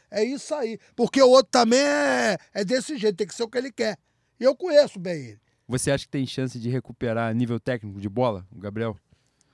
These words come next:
Speaker 1: Cara,
Speaker 2: Agora
Speaker 1: eu
Speaker 2: que, por exemplo, deu essa secada nítida.
Speaker 1: É, pô, e-,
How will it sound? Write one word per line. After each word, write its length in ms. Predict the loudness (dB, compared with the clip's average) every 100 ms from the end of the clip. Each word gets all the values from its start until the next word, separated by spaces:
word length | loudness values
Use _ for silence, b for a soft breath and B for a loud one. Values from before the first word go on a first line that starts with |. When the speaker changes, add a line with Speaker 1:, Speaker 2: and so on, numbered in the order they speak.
| _
Speaker 1:
Cara, 160 | -4 4
Speaker 2:
Agora 200 | 4 4
Speaker 1:
eu 20 |
Speaker 2:
que, 60 | 0
por 120 | -4
exemplo, 320 | -2 -4 -6
deu 160 | -6 -6
essa 160 | -4 -8
secada 400 | -8 -6 -8 -6
nítida. 480 | -4 -4 -6 -14 -16 _ -12
Speaker 1:
É, 260 | -8 -8
pô, 240 | -2 2 2
e-, 420 | -2 -6 -10 -14